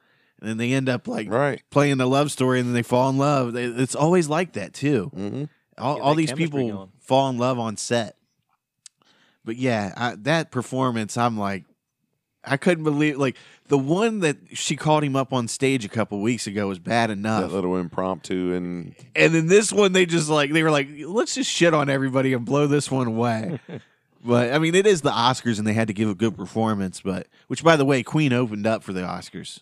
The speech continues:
Speaker 1: I don't know if you
Speaker 3: I
Speaker 1: noticed
Speaker 3: was,
Speaker 1: that.
Speaker 3: I was kind of upset. I, I haven't paid attention really to any of the Queen Adam Lambert stuff. But, um,
Speaker 2: That motherfucker can sing, boy.
Speaker 1: Yeah.
Speaker 3: well,
Speaker 2: God
Speaker 3: I was,
Speaker 2: damn.
Speaker 3: I was surprised because they, they got the guy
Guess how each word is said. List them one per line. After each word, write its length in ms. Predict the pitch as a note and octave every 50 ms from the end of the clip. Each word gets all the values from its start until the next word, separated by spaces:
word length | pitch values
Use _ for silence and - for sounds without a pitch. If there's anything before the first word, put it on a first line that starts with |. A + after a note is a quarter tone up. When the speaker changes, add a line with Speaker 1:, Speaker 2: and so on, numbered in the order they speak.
| _ -
Speaker 1:
I 60 | -
don't 220 | E2+ G#2 G#2+ G2+ G2+
know 60 | G2
if 120 | F#2 -
you 60 | - F2 F#2
Speaker 3:
I 80 | G2
Speaker 1:
noticed 100 | G2 F#2+
Speaker 3:
was, 140 | D#3+ D3+ -
Speaker 1:
that. 120 | - - B2+
Speaker 3:
I 60 | C#3+
was 120 | C3 -
kind 200 | - A#3 C#4+ D4
of 80 | G#3+ C3
upset. 420 | A#2 F#2+ - - - - G#2+ F#2
I, 140 | G#2 A#2 C#3 - -
I 80 | A2+
haven't 260 | A#2 A2 F#2+ F#2 F#2+ _ _ _ -
paid 200 | - A2+ F#2+ F2
attention 340 | - - G#2 F2+ D#2 F#2+ F2
really 160 | F2 E2+ E2+
to 80 | E2+ -
any 120 | G2+ F#2+
of 80 | F2 E2+
the 40 | F2
Queen 300 | - - A2+ G#2 G2 G2
Adam 300 | G2 F#2 F#2 F2 F2 E2+
Lambert 340 | F2 F2+ F#2+ F2+ F#2 F2 -
stuff. 460 | - - F#2+ E2+ D#2+ - _ _ _ _ _ _ _ _ _ _ _ _
But, 300 | - A2+ A#2+ A#2 A2 A2+ _ -
um, 480 | A2 G#2+ G#2+ G#2 G2 F#2 F2+ F2+ F2+ - _ _
Speaker 2:
That 220 | - D3+ F#3+ D3
motherfucker 600 | A#2 G2+ F2+ D#2 D#2+ - - E2+ E2+ - - -
can 140 | - - -
sing, 440 | - - - C#3+ C#3+ A#2+ F#2+ E2 D#2
boy. 320 | D#2 D#2+ E2 F2+ F2+ F2 - -
Speaker 1:
Yeah. 180 | G#2+ A2 A2+ G#2+
Speaker 3:
well, 140 | E3+ F#3+
Speaker 2:
God 80 | F#3+ C3+
Speaker 3:
I 140 | C#3+ E3+ F#3+
was, 140 | G3 F#3+ C#3+
Speaker 2:
damn. 300 | C#3 D#3 D3 A#2 F#2+ D#2+ -
Speaker 3:
I 100 | D#3+ F#3
was 160 | G#3+ G3+ -
surprised 600 | - E3 C#3+ - - G3 A3+ A3+ F3 A#2+ G#2+ G2+
because 600 | A2+ A#2 - - B2 A#2 A2+ A2 G#2+ G2 - - - _ _
they, 440 | G2+ F#2+ A2 A2 A2 A2+ C3+ B2+ - _
they 160 | G2+ A2 A2
got 240 | G#2 C3+ D#3+ - -
the 80 | A#2
guy 600 | G2 G2 A#2 A#2 A#2 A#2 A2+ A2 G#2+ G2+ F#2+ F#2+